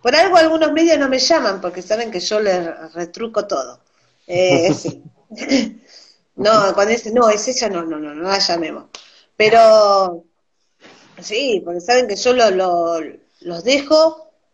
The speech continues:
Speaker 1: parado donde tienen que estar firmemente.
Speaker 2: Mm.
Speaker 1: No puede ser que un paparruchado de un periodista de C cinco N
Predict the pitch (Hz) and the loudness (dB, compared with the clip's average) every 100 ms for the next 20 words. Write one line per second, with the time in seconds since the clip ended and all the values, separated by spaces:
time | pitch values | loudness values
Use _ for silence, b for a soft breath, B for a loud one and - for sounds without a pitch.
0 | _ - 220 233 285 320 294 226 226 226 | _ 0 2 4 6 6 4 0 -4 -6
1 | 208 262 269 277 - 208 - 262 269 - | -10 -10 -6 -6 -6 -10 -2 2 2 0
2 | - _ 269 285 269 233 240 220 175 - | -16 _ -6 -4 -4 -4 -4 -4 -6 -14
3 | 151 _ _ _ _ _ _ - 98 247 | -18 _ _ _ _ _ _ -10 -6 -2
4 | 254 269 262 262 254 254 247 254 240 220 | 0 2 2 2 -4 -2 -4 -4 -2 0
5 | 226 214 220 - 269 254 233 208 208 226 | 2 0 -4 0 2 6 4 2 -2 -8
6 | 220 208 226 233 220 214 220 214 233 226 | -10 -6 -8 -4 -4 -4 -12 -14 -14 -12
7 | 220 233 262 262 233 b | -4 -2 0 -2 -4 b